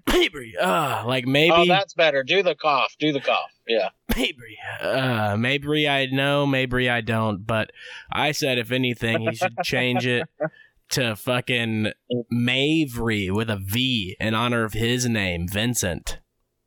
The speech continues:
Speaker 2: He should have just
Speaker 1: And then they
Speaker 2: taken
Speaker 1: can call her
Speaker 2: after
Speaker 1: Maeve for short, which is fucking cool. That's a cool name.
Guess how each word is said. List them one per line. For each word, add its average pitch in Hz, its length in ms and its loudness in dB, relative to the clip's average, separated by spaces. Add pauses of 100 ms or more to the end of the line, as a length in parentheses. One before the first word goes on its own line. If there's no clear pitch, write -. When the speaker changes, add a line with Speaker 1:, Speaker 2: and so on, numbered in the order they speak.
(640)
Speaker 2:
He 175 140 0
should 240 220 -2
have 269 100 -6
just 233 120 0
Speaker 1:
And 196 120 2
then 202 100 2
they 208 120 2
Speaker 2:
taken 202 140 0
Speaker 1:
can 180 60 0
call 196 140 2
her 185 80 2
Speaker 2:
after 170 80 0
Speaker 1:
Maeve 160 360 2
for 139 180 -2
short, 151 400 0
which 117 160 -2
is 110 100 -2
fucking 120 300 -2
cool. 131 500 0
That's 143 180 0
a 156 40 -6
cool 147 300 0
name. 120 340 0